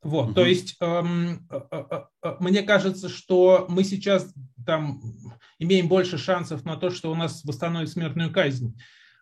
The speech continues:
Speaker 1: э, воспользовавшись исключением из Совета Европы. Вот, ну, то есть, то есть такой как бы Советский, Советский Союз во-, по многим направлениям восстанавливается, это правда.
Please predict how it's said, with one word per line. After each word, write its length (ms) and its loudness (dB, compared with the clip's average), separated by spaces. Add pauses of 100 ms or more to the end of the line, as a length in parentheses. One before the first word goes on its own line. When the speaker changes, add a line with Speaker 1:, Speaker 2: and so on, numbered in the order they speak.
(260)
Speaker 1:
э, 540 0
воспользовавшись 920 -2
исключением 680 0
из 100 -2
Совета 340 -4
Европы. 560 -4
Вот, 300 -6
ну, 240 -4
то 80 -8
есть, 220 -12 (320)
то 80 -2
есть 160 -6
такой 340 -2
как 160 -8
бы 80 -4
Советский, 720 0
Советский 460 -4
Союз 420 -2
во-, 260 0
по 120 -4
многим 260 -2
направлениям 680 -2
восстанавливается, 760 -4
это 140 -10
правда. 220 -16